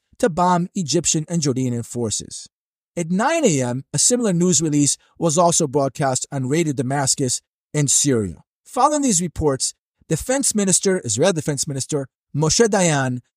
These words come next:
wanted to reveal the Nasser Hussein conversation to the media. He wanted to show them up as lying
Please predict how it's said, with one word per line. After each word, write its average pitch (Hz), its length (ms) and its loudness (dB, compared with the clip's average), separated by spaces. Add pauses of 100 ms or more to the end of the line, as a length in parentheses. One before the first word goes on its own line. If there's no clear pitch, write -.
(160)
wanted 233 340 2
to 269 80 0
reveal 190 360 2
the 165 80 0
Nasser 160 360 2
Hussein 175 320 0
conversation 151 600 -2
to 156 100 -2
the 139 100 -4
media. 156 500 0 (420)
He - 160 -2
wanted 233 380 0
to 247 60 -2
show 233 200 4
them 208 120 2
up 180 120 -4
as 113 160 -4
lying 226 540 0